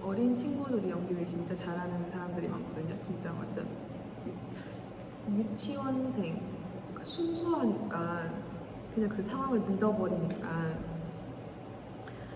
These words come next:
뭐 초등학생? 이런 분들이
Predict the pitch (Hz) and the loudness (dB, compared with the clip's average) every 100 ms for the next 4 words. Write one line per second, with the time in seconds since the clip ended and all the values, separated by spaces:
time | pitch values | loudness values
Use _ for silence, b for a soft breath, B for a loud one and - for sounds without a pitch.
0 | B B - - - - - - - - | B B -8 -8 -8 -8 -8 -8 -8 -8
1 | - - - - - - - - 185 185 | -8 -8 -8 -8 -8 -8 -8 -6 -4 -4
2 | - - - - - - - - - - | -6 -6 -8 -8 -8 -8 -8 -8 -8 -8
3 | - - 330 247 - - - - 185 185 | -8 -4 -2 -4 -4 -6 -6 -2 2 2
4 | 185 180 - - - | 2 0 0 0 0